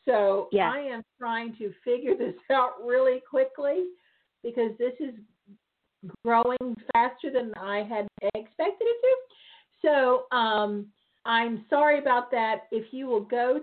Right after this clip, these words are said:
Speaker 1: to my w-, website. If you will go to
Speaker 2: Yes.
Speaker 1: Facebook, message me again, and I will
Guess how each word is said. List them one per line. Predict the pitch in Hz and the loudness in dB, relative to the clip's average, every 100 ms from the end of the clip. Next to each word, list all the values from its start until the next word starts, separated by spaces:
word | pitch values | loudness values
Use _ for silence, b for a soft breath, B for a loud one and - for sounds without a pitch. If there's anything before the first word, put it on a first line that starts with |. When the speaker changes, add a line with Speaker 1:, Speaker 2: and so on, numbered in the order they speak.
| - | -6
Speaker 1:
to | 339 | -8
my | 254 233 | -2 -2
w-, | 240 240 - - _ - | 0 -2 -4 -8 _ -18
website. | 196 240 226 226 - 196 175 190 - | 0 2 2 0 -2 0 0 -2 -4
If | 220 214 | -6 -2
you | 254 | 0
will | 233 | 0
go | 254 285 | 2 2
to | - 381 | 2 2
Speaker 2:
Yes. | 214 - - | 2 0 -2
Speaker 1:
Facebook, | 285 277 - - 175 147 - _ _ _ _ _ _ _ _ | 0 0 -4 -4 -2 -2 -8 _ _ _ _ _ _ _ _
message | 226 240 294 370 349 | -4 -2 0 -2 -4
me | 320 311 | -4 -4
again, | 277 247 233 233 233 - _ _ _ _ - | -2 -2 -2 -4 -10 -16 _ _ _ _ -4
and | 202 | -2
I | 196 196 | 0 2
will | 190 175 | 2 -2